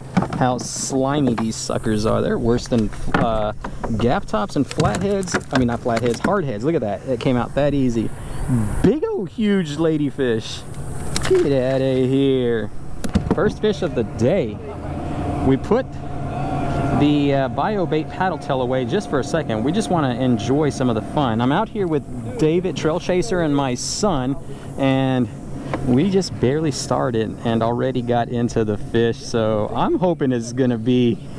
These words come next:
a precursor of what is yet to come. So,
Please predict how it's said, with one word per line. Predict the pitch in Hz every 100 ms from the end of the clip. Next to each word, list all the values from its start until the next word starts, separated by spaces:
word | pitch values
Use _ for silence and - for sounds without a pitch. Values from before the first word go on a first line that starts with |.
| - - -
a | 135 127 127 117
precursor | 110 - 311 - 160 143 156 156 - - -
of | 120 120 110
what | 110 123 123 127
is | 120 113 127
yet | 120 113 120 151 -
to | 131
come. | - - 131 113 107 104
So, | - 110 107 117